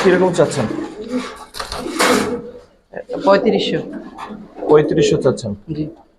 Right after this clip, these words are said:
Speaker 1: দর্শক, অনেকদিন আসলে এগুলোর ভিডিও করা হয় না, যারা ফেন্সির ভিডিও করে তারা হয়তো ভালো দাম বলতে পারবে। দাম একদম কত ভাই?
Speaker 2: বত্রিশশো।
Speaker 1: বত্রিশশো?
Speaker 2: জি।
Speaker 1: দর্শক, এইটার শেপটা বেশি সুন্দর, ইউ শেপ একেবারে, আর সেই সাথে নটটাও কিন্তু বিগ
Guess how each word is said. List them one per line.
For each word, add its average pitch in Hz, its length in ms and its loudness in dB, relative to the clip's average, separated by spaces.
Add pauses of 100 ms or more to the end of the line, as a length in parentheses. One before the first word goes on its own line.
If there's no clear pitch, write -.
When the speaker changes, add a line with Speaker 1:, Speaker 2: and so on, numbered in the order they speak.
Speaker 1:
দর্শক, 175 200 6
অনেকদিন 185 440 6
আসলে 180 260 6
এগুলোর 165 260 6
ভিডিও 147 280 4
করা 147 240 6
হয় 147 140 4
না, 151 120 2
যারা 139 240 4
ফেন্সির 143 320 -6
ভিডিও 131 260 0
করে 131 180 4
তারা 131 220 4
হয়তো 120 220 -2
ভালো 113 240 2
দাম 120 200 0
বলতে 123 200 0
পারবে। 123 240 4 (500)
দাম 151 200 4
একদম 170 340 4
কত 147 180 4
ভাই? 139 200 6 (1200)
Speaker 2:
বত্রিশশো। 196 640 4 (920)
Speaker 1:
বত্রিশশো? 139 600 4 (340)
Speaker 2:
জি। 151 160 2 (580)
Speaker 1:
দর্শক, 151 240 2 (440)
এইটার 156 340 6
শেপটা - 440 0
বেশি 123 260 0
সুন্দর, 95 380 -2 (180)
ইউ 120 140 0
শেপ 101 260 -6
একেবারে, 90 380 -2 (840)
আর 110 60 0
সেই - 220 4
সাথে 123 240 4
নটটাও 117 400 4
কিন্তু 127 160 2
বিগ 120 160 2